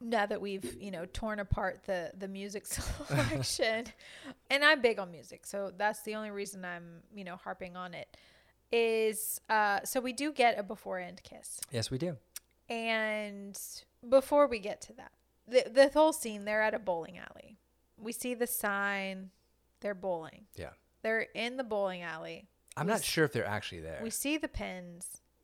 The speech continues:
Speaker 2: Go
Speaker 1: What do
Speaker 2: ahead.
Speaker 1: you, what do you mean?
Speaker 2: No, go ahead. Y-, y-, go ahead.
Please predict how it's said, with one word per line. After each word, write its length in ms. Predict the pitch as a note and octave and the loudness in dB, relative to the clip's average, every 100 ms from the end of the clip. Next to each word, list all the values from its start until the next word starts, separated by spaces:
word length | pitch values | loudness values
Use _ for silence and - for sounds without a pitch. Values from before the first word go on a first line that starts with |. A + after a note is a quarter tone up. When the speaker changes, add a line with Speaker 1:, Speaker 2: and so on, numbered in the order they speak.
| _ _ _ _ _ _ - | _ _ _ _ _ _ -2
Speaker 2:
Go 100 | A2 | -2
Speaker 1:
What 80 | |
do 60 | G2+ | -2
Speaker 2:
ahead. 100 | - | -8
Speaker 1:
you, 40 | G#3 | -8
what 120 | G#3 | -10
do 40 | |
you 80 | G2+ | -10
mean? 180 | F#3 E3 | -12 -8
Speaker 2:
No, 80 | B2 | -4
go 120 | B2 B2 | 0 0
ahead. 180 | F#2+ | 0
Y-, 180 | F#2+ A2 - G#2+ | -4 -8 -12 -12
y-, 60 | A#2 | -6
go 120 | A2 | -6
ahead. 180 | F2 | -6